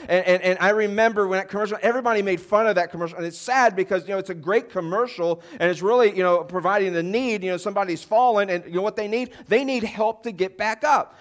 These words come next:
They don't need you being critical of them falling. They don't need you making fun of them, uh, that they've fallen. And likewise, you know, w-, if we genuinely love for e-,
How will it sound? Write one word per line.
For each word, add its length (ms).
They 180
don't 300
need 260
you 460
being 320
critical 580
of 140
them 160
falling. 580
They 80
don't 160
need 180
you 160
making 380
fun 380
of 240
them, 340
uh, 260
that 180
they've 180
fallen. 540
And 80
likewise, 520
you 100
know, 40
w-, 240
if 160
we 140
genuinely 760
love 300
for 180
e-, 160